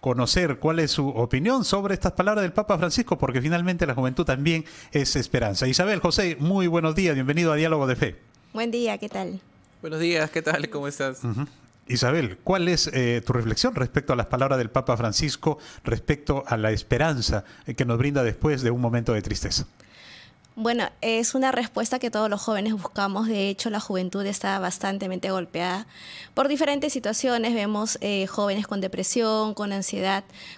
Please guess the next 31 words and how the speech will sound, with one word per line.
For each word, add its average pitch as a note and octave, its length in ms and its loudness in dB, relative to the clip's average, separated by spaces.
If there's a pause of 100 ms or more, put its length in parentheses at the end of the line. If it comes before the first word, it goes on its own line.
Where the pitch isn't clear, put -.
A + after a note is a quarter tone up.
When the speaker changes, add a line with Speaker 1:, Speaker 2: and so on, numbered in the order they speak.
Speaker 2:
Con G#3 140 -2
el F#3+ 40 -4
tema A3 220 2
de A#3+ 80 2
la B3 100 2
salud G#3+ 180 -2
mental, G#3+ 360 0
hoy A3 160 2
en G#3+ 180 0
día G#3 160 2
el G#3 80 0
joven G3+ 320 0
sufre A3 380 -2
mucho, G#3 480 0
¿no? G3+ 240 0 (520)
Y B3 640 2
definitivamente B3 1300 0
la G3 520 0 (360)
esperanza, A#3 1000 2
la G#3+ 80 0
alegría G#3 520 2
que G#3+ 120 -2
nos G3 140 0
muestra G#3+ 420 2
Jesús, A3 460 0
que G3+ 120 0
nos F3+ 220 0
trae A3+ 320 2
a G3+ 60 0
nuestra F#3 340 0
vida, G3+ 340 0